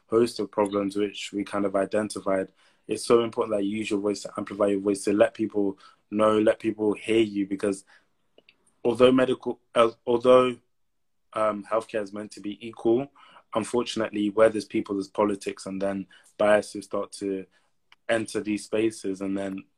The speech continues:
that equalness, which was there at the beginning, is no longer, is starting to shift in one direction. Um, so I think it's so important that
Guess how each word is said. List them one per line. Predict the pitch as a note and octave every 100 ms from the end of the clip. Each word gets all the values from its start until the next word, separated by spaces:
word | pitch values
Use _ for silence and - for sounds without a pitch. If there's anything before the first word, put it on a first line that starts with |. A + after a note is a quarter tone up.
| _ _
that | - G#2+ - _ _ _ _ _ _
equalness, | B2 A2+ - G#2 G2+ - G2
which | -
was | F#2+
there | G#2+
at | G#2
the | _
beginning, | F2 G#2+ G#2 G#2 G2 - - _
is | F#2+ F#2+
no | G2+ G2+ G2+
longer, | G2+ G2+ G2 G2
is | G2
starting | - G#2+ G2+
to | G2
shift | - G#2+ -
in | G2
one | G2+
direction. | G2 G2 G#2 - G2 F#2 _ _ _ _ -
Um, | G#2 G#2 G2+ G#2 G2+ _
so | - A2 G#2+
I |
think | A2+ A#2
it's | A2+
so | - A#2
important | A2 G2+ A2+ G#2+ G2+
that | G2+ G2